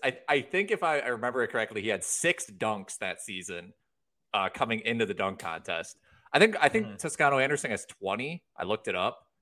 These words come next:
Speaker 1: So
Speaker 2: Okay.
Speaker 1: he's at least, he at least is dunking the basketball.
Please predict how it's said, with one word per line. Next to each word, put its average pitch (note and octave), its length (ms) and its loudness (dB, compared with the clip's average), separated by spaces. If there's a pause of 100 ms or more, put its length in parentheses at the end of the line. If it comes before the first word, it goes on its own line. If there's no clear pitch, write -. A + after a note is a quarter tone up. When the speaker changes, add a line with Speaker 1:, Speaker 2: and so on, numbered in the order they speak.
(120)
Speaker 1:
So C3 160 0
Speaker 2:
Okay. - 220 -2
Speaker 1:
he's F#3+ 100 4
at G3+ 160 4
least, D3+ 300 -2
he D3+ 240 0
at F3 200 10
least G3 260 2
is E3+ 260 4
dunking B2+ 420 8
the G#2 80 2
basketball. G2+ 800 2